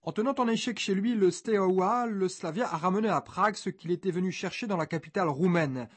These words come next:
Le point du match nul qui permettra au vice-champion de République tchèque d'être encore présent sur la scène européenne au printemps prochain.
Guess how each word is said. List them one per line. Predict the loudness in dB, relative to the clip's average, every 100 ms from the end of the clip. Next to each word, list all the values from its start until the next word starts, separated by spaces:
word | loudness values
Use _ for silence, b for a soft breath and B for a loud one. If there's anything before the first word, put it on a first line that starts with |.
| B B
Le | -8
point | -6 -8
du | -6 -8
match | -8 -4
nul | -2 -2 -4
qui | -8
permettra | -4 -4 -4 -2 -4 -2
au | -6
vice-champion | -6 -6 -4 -4 -4 -6 -4
de | -2
République | -4 -2 -4 -4
tchèque | -4 -4 -4
d'être | -6 -6 -6
encore | -6 -8
présent | -4 -4 -2 -4
sur | -4
la | -4
scène | -4 -4 -2
européenne | 0 0 0 -2
au | -2
printemps | -6 -6 -6
prochain. | -2 -2 -2 -4